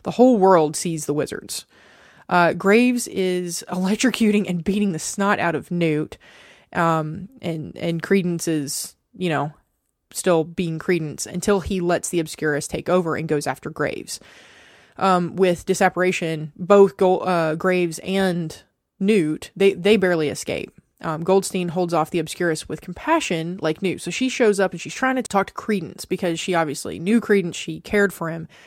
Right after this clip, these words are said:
But the wizards bust in, upset Credence, and fire into the Obscurus, seemingly obliterating it.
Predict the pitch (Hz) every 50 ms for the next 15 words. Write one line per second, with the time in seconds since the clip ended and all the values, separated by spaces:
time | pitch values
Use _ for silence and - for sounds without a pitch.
0 | _ _ - 175 170 165 165 165 185 247 285 254 220 185 170 160 160 170 185 -
1 | - - - _ _ _ _ _ _ _ _ _ _ - - 180 165 196 202 214
2 | - - - 180 165 156 147 147 156 156 160 - _ - 180 156 - - 220 233
3 | - - - 190 170 165 156 160 160 - - 185 175 - - 208 214 202 190 185
4 | - - 180 170 - 165 165 156 151 - - - 156 - - - - - - -
5 | - - - - - - _ _ - - - 277 285 277 247 220 208 196 185 180
6 | 175 - - 175 170 196 180 175 175 165 151 147 - - - - - - - -
7 | -